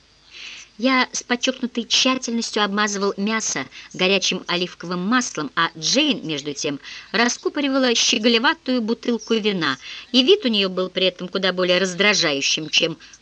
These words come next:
то способен описать какой угодно язык. Вид этот сам по себе заявлял то, что мы, историки, именуем казус белли.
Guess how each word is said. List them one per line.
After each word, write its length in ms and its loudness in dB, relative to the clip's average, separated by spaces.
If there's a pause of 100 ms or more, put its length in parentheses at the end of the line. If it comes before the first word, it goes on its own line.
то 80 0
способен 500 -2
описать 420 -4
какой 280 -2
угодно 340 -4
язык. 640 -6 (920)
Вид 460 6
этот 320 -8 (340)
сам 280 2
по 100 2
себе 300 2
заявлял 360 4
то, 140 0
что 220 2
мы, 280 4
историки, 880 -4
именуем 580 -2 (200)
казус 680 -2
белли. 640 -2